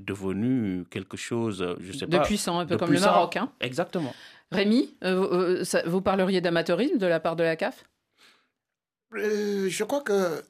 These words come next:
Speaker 2: Non, mais
Speaker 3: j'ai
Speaker 2: sur cette
Speaker 3: déjà,
Speaker 2: affaire-là, hein.
Speaker 3: j'ai déjà tellement passé le temps à parler de <laughs> l'amateurisme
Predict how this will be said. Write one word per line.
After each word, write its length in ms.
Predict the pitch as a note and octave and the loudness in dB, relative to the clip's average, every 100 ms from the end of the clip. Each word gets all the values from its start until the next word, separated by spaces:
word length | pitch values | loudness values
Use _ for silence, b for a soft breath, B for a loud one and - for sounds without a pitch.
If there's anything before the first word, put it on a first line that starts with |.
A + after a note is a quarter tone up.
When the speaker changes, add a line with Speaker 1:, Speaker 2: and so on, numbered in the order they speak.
| _ - | _ -2
Speaker 2:
Non, 120 | E3 | 2
mais 60 | |
Speaker 3:
j'ai 60 | F3+ | 4
Speaker 2:
sur 160 | B3+ A#3 | 4 2
cette 100 | A#3 | 2
Speaker 3:
déjà, 120 | A3 | 2
Speaker 2:
affaire-là, 320 | A3 G3 E3 | 0 0 2
hein. 40 | D3 | 2
Speaker 3:
j'ai 100 | C#4+ | 4
déjà 160 | A#3 A#3+ | 4 2
tellement 400 | A#3 F3+ F3+ G3+ | 0 -4 -4 -6
passé 320 | F3+ D#3+ G3 | -8 -6 -4
le 80 | E3+ | -6
temps 260 | - E3+ D#3+ | -4 -4 -4
à 80 | |
parler 500 | C#3 C#3 C3 D3 F#3+ F#3 C#3+ | -4 -6 -4 -2 -2 -2 2
de 520 | D3 C#3+ C3+ C3 C3 | 2 4 2 -2 -4
<laughs> 80 | C3 | -2
l'amateurisme 1300 | C3+ C#3 C3 _ - C3+ A#2+ C#3+ F#3+ G3 F#3 F#3 | -2 -2 -6 _ -6 -4 0 2 2 0 0 0